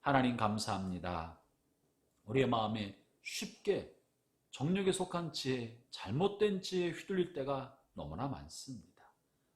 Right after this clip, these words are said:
우리 마음을 비워 깨끗하게 하고 그리스도 중심의 삶을 살면서 하늘에 속한 지혜가, 지혜가 우리의 속에 충만케 되-, 되어서 하나님께 영광이 되는 우리의 생애가 되게 하여 주옵소서.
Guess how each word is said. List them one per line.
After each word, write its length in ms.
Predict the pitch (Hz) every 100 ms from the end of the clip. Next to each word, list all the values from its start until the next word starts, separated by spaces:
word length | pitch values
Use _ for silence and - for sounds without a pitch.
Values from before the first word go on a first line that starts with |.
| _
우리 160 | 120 117
마음을 340 | 110 107 107
비워 320 | 107 101 92 -
깨끗하게 760 | - - - 160 - 165 160
하고 380 | 160 160 170 - _ _ _
그리스도 360 | - 196 - 202
중심의 380 | 208 185 196
삶을 340 | 185 175 170 160
살면서 920 | - 78 71 69 69 117 135 104 - _ _ _
하늘에 380 | - 135 131 123
속한 400 | 127 - 120 113
지혜가, 760 | 117 107 101 101 104 101 -
지혜가 540 | - 107 92 139 165 - _ _
우리의 200 | 110 104
속에 400 | 101 90 87 80
충만케 680 | - - 180 190 202 185 185
되-, 340 | 165 165 160 156
되어서 560 | 78 69 71 80 - _ _ _ _
하나님께 540 | - 107 98 90 95
영광이 540 | 82 82 82 82 131 131
되는 300 | 139 95 - _ _ -
우리의 220 | 175 165
생애가 320 | 156 139 123
되게 220 | 101 90
하여 420 | 85 78 107 160 - _
주옵소서. 800 | - - 107 104 - - - -